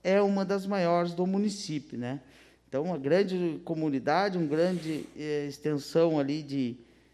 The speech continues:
população e que nós precisamos dar uma, uma olhada, um carinho melhor. Bom, rapidamente eu quero, é, falar aqui também,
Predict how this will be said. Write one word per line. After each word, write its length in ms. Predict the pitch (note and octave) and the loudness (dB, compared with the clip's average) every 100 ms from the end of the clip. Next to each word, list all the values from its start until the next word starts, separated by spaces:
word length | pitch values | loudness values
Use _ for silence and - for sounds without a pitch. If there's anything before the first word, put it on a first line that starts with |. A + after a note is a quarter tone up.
| _ _ - - | _ _ -20 -4
população 960 | E3 D#3+ D#3+ C#3 B2+ - C#3+ E3+ B3 C#4 | -4 -2 2 2 2 4 6 6 6 0
e 60 | |
que 100 | C#4 | -2
nós 240 | A#3+ G#3 A3 | -2 -2 -4
precisamos 680 | D4+ B3+ C4+ F#3 E3+ F3+ | -8 -8 -2 2 4 2
dar 160 | F3 F3+ | 2 0
uma, 300 | G3 G#3+ G#3+ | 0 -2 -2
uma 220 | F#3+ F3 | -2 -2
olhada, 460 | E3+ D3+ D#3+ F#3 F3 | 0 2 4 2 0
um 60 | |
carinho 360 | D3 C#3+ C#3 D#3 | -2 0 0 0
melhor. 400 | E3 E3+ G#2+ E2+ - - _ | -2 0 0 -2 -10 -20 _
Bom, 240 | - A#2+ - - - _ _ _ _ _ _ _ _ - _ - - _ _ _ _ _ | -2 -2 -2 -16 -20 _ _ _ _ _ _ _ _ -20 _ -20 -20 _ _ _ _ _
rapidamente 920 | - A3 G3 G3+ F3+ F3 F3 G3 G3 | -4 -4 -4 -4 -2 0 0 0 0
eu 100 | F3+ | -2
quero, 840 | F3+ F3+ F3 F3 E3 D#3 D3+ - D3 | 2 2 4 4 4 2 0 -2 2
é, 540 | C#3+ C#3 C3 B2+ B2 | 4 4 4 4 0
falar 460 | B2+ C3+ B2+ C#3+ D3 | -4 -4 -2 0 0
aqui 260 | A#2+ D#3+ E3+ | -4 -4 -4
também, 560 | A#2+ A#2 C#3 E3+ A#2+ | -2 0 2 2 0